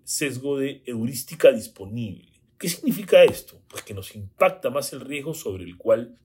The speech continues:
tenemos más información disponible o quizá el que más nos impresiona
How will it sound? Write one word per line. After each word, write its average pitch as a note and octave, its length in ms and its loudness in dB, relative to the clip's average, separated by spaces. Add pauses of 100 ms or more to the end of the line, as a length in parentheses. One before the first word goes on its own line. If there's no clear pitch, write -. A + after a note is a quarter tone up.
tenemos B2+ 580 0
más E3+ 300 0
información C3+ 840 -10
disponible D3 800 -10
o D#3+ 140 -2
quizá G3 480 -6
el G#3 140 -10
que - 140 -8
más D3+ 220 -4
nos F3+ 240 -10
impresiona C3 920 -10